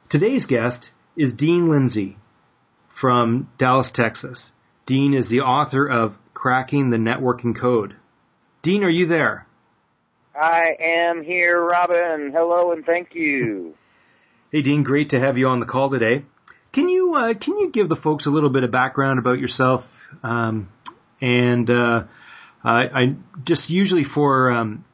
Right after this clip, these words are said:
Speaker 1: for non-funeral insiders, we kinda like to give you a little bit more,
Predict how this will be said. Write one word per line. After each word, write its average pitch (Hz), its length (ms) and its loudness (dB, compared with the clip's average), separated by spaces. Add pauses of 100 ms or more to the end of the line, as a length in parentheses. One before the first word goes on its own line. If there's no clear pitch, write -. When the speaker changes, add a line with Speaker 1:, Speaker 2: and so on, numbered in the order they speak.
(300)
Speaker 1:
for 143 140 0
non-funeral 131 1080 0
insiders, 127 640 0
we 117 100 2
kinda 120 260 -4
like 113 180 -4
to 117 80 -6
give 110 200 -2
you 113 80 2
a 110 60 2
little 113 160 2
bit 117 160 -4
more, 113 420 0